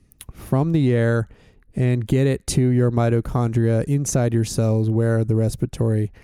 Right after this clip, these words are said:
functions happen. And there's a whole chain of events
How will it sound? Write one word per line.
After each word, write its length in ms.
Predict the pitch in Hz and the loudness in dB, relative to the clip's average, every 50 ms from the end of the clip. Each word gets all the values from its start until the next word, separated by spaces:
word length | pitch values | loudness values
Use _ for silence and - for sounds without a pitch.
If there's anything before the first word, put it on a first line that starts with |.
| - - _ _ - - | -20 -20 _ _ -10 -6
functions 460 | - 120 110 104 - - 117 110 107 | -4 -4 -4 -4 -4 -4 -4 -4 -4
happen. 380 | - 123 117 110 110 - - - - _ _ _ - - - _ _ _ - - - | -4 -4 -2 -2 -2 -4 -6 -8 -10 _ _ _ -20 -20 -20 _ _ _ -20 -14 -8
And 220 | - 110 110 117 117 | -4 -2 0 0 0
there's 140 | 113 110 | 0 0
a 60 | 113 110 | -2 -2
whole 320 | 120 127 165 160 165 180 | -2 0 0 2 2 2
chain 260 | 175 - - 185 180 185 | 2 2 2 2 2 2
of 100 | 185 180 | 2 2
events 680 | 180 170 156 160 160 165 175 - - - - - - | 2 4 2 2 2 0 -2 -4 -6 -6 -8 -10 -16